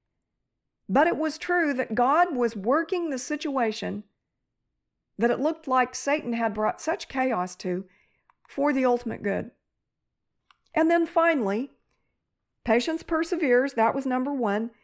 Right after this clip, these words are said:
Patience is not presumptuous, proud, or entitled. That was number two. Patience does not pin blame on God. That was the third. Patience perceives the plan of God. That was the fourth one. And last,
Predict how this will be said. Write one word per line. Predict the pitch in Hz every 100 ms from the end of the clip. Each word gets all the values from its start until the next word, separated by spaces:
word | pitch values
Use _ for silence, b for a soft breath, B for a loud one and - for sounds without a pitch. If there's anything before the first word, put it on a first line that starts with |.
| b b
Patience | 269 302 330 311
is | 233
not | 220 247 302
presumptuous, | - 269 254 262 269 285 277
proud, | - 254 247 262
or | 262
entitled. | 254 214 202 202 220 _ _ _ _ _ _ _ _ _ _
That | 196
was | 240
number | 226 233 247
two. | - 208 202 b b b
Patience | 277 302 311 302
does | 262 240
not | 214 214 208 - b b -
pin | 311 381 381
blame | 285 285 285
on | 269 262
God. | 233 208 202 202 - _ _ _ _ _
That | 185 220
was | 285
the | 311
third. | 294 214 208 208 - _ _ _ _ _ _ _
Patience | - 320 339 294 -
perceives | - 220 - 294 294 247
the | 220
plan | 220 277 330 403
of | 247 196
God. | 180 175 202 - -
That | 220 240
was | 254
the | 233
fourth | 214 233 233 233
one. | 190 180 b b b b b b _
And | 220 220 214
last, | 277 302 320 311 -